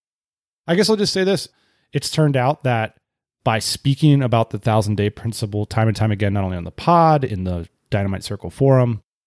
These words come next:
also on our Pod Shop episodes we did during the covid lockdown here,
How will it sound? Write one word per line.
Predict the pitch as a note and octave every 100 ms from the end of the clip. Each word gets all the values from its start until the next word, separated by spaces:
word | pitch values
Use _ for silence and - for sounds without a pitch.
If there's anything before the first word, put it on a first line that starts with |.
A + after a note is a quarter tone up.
| _ _ -
also | A2 B2+ G#2+
on | F#2+ G#2
our | F#2+ F#2
Pod | - D3 C3+
Shop | C3+
episodes | C#3 B2 C3 B2
we | A2+
did | A2 G#2
during | A2 G2+ F#2+
the |
covid | - C3+ C3 A#2+
lockdown | A2+ G#2 A#2 G#2+ G2+
here, | G#2+ G#2